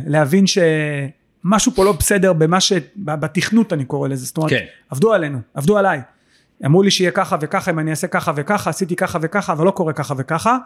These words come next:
Speaker 1: ואז
Speaker 2: אז
Speaker 1: אמרו לי, "לא, אז תעשה ככה וככה, ויקרה ככה וככה, ואני עושה ככה וככה, ולא קורה ככה וככה", ואני מתחיל להבין שפשוט הככה וככה זה לא עובד.
Speaker 2: נכון.
Speaker 1: אז זה, אני, זה לפני חמש עשרה, לפני עשר כבר אני אחרי, זאת אומרת, אני כבר די מגובש, יש לי גם תוכנית עסקית, אני כבר יודע מה אני עושה.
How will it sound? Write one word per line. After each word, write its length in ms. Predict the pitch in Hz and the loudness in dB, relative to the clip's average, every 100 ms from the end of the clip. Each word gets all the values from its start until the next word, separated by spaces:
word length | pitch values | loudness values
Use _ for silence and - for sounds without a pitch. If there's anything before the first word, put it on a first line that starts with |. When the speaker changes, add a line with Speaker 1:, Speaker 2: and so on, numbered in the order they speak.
| - _ _ _ _ _ _ | -10 _ _ _ _ _ _
Speaker 1:
ואז 140 | 151 165 | -2 0
Speaker 2:
אז 40 | |
Speaker 1:
אמרו 120 | 185 | 2
לי, 60 | 196 | 4
"לא, 120 | 240 | 4
אז 80 | 180 | 4
תעשה 240 | 185 175 | 2 0
ככה 220 | 220 220 220 | -2 -2 -2
וככה, 320 | 208 277 214 | 0 0 0
ויקרה 240 | 190 185 220 | -2 -2 -2
ככה 220 | 220 214 | -2 -2
וככה, 320 | 196 254 220 185 | 0 0 -2 -2
ואני 120 | 175 | 0
עושה 180 | 170 320 | 0 0
ככה 220 | 285 220 | 0 -2
וככה, 300 | 196 202 202 175 | -2 -2 0 4
ולא 180 | 214 302 | 4 4
קורה 180 | 269 185 | 0 -2
ככה 220 | 190 185 | -4 -8
וככה", 300 | 170 202 190 185 | -6 -4 -4 -2
ואני 100 | 180 | -4
מתחיל 220 | 180 240 | 0 2
להבין 160 | 208 214 | 2 2
שפשוט 640 | 196 175 - - 202 - - | 0 -2 -6 -8 -8 -10 -8
הככה 280 | 220 208 165 | -4 -2 -2
וככה 340 | - 180 170 | -2 -4 -4
זה 120 | 139 | -2
לא 60 | 143 | 0
עובד. 240 | 143 135 110 | 0 -2 -2
Speaker 2:
נכון. 300 | 113 107 95 - - - - - - | -2 -2 -6 -8 -12 -14 -20 -20 -18
Speaker 1:
אז 220 | 110 127 | -12 -6
זה, 200 | 123 180 | 0 0
אני, 160 | 170 160 | 0 0
זה 120 | 190 | 0
לפני 200 | 180 202 | 2 0
חמש 180 | 214 220 | -2 -4
עשרה, 120 | 214 196 | -2 -2
לפני 220 | 156 220 | 0 -2
עשר 200 | 214 208 | 0 0
כבר 200 | 175 165 | 0 0
אני 140 | 156 | 0
אחרי, 340 | 143 147 156 120 | -2 -2 -2 -2
זאת 80 | |
אומרת, 160 | 143 147 | -8 -8
אני 100 | 151 | -8
כבר 140 | 135 | -6
די 140 | 135 196 | 0 2
מגובש, 520 | 220 160 151 185 - - _ _ | 2 0 0 0 -2 -12 _ _
יש 100 | 156 | -2
לי 60 | 190 | 0
גם 140 | 165 | 0
תוכנית 300 | 143 165 170 | 0 -2 0
עסקית, 340 | 147 - 180 139 | -2 0 0 2
אני 140 | 127 | -2
כבר 100 | 131 | -2
יודע 180 | 131 160 | 0 0
מה 120 | 151 | 0
אני 100 | 123 | -2
עושה. 240 | 107 - | -6 -10